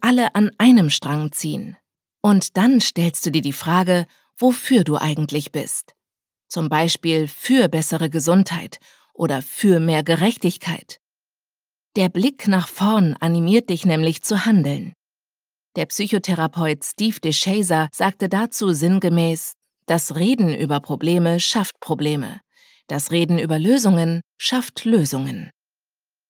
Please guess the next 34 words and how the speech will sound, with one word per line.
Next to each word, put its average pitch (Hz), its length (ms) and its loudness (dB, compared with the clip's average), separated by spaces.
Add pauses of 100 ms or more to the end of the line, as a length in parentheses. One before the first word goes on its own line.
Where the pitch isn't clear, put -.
(160)
Doch 240 240 -2
wir 220 100 4
brauchen 208 540 2
auch 233 320 0
neue 196 340 4
Narrative, 180 880 2
um 156 180 -2
aus 151 160 -6
dem 156 180 -2
Status 165 540 -2
quo 175 340 2
auszubrechen. 165 920 -4 (640)
Narrative 170 640 -2
sind 165 240 -2
Erzählungen, 175 720 0 (300)
die 160 160 0
Werte 196 320 -2
vermitteln 160 580 -2
und 170 220 -4
der 160 120 -2
Welt 208 240 0
einen 185 300 2
Sinn 220 220 6
verleihen. 143 580 -6 (560)
Sie - 200 -4
bestimmen, 196 540 2
welche 214 400 0
Ausgestaltung 170 840 -2
der 156 100 -4
Gesellschaft 160 640 -4
wir 175 120 2
als - 220 -4
richtig 202 400 -2
erachten. 160 540 -4